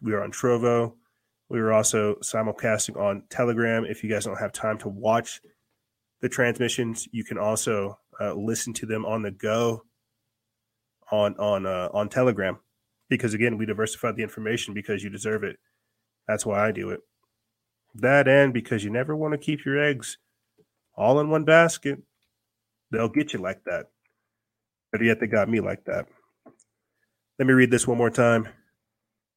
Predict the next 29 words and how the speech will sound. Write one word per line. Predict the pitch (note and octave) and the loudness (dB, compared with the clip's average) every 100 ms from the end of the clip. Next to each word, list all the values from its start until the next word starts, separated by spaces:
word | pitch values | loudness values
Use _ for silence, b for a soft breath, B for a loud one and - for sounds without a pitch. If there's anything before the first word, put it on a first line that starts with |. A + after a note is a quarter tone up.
| - | -12
Just, | A2 A#2+ | -4 0
uh, | A2 | 0
some | A#2 | 0
more | A2+ A#2 | 0 0
C | G#2+ | 0
nineteen | A#2 A2 B2 A2+ | -2 -2 -2 -4
news | A2+ A2+ G2+ | -2 -4 -6
to | - G2 _ | -10 -14 _
jump | A#2 G#2+ | -6 -2
back | A2 | -4
into | A2+ G#2+ | -4 -4
what | A2 | -4
we | A2 | -4
were | G#2+ | -6
saying. | - A#2 A2+ G#2+ _ _ _ _ _ _ | -4 -4 -4 -8 _ _ _ _ _ _
Science | - C#3 C3+ B2+ | -2 2 2 0
journals | B2+ B2 B2 B2+ C3+ - - | 0 0 0 -2 -4 -10 -10
support | - C3+ C3+ B2+ - | -8 -2 2 2 0
claim | - D#3 C#3+ A2 A2 A#2 b b - | -2 2 4 2 0 -6 b b -8
that | C3+ | -4
the | A2+ | -4
Pfizer | - D3+ F3+ C3+ G#2+ | 0 4 4 2 -4
covid | G#2 A#2+ G#2+ G#2 G2+ | -2 0 0 -2 -2
vaccine | A2 G#2 - G#2+ G#2+ A#2 _ _ | -2 -2 -2 -4 -4 -8 _ _
may | A2 G#2+ C3 D#3 | -6 -2 0 -2
cause | D#3+ D3+ B2+ B2+ C3 A2 | -6 -4 -2 -2 -4 -4
deadly | A2 B2+ A#2+ B2+ B2 A#2+ | 0 0 0 0 0 -2
neurodegenerative | A2 A#2 A#2+ A#2+ A#2+ A#2 A2 A2 G#2+ A2+ A#2+ G#2+ | -2 -2 0 0 -2 -4 -6 -4 -4 -6 -8 -8
diseases. | G#2+ G#2+ A2+ A2+ - - - | -8 -6 -4 -4 -6 -8 -14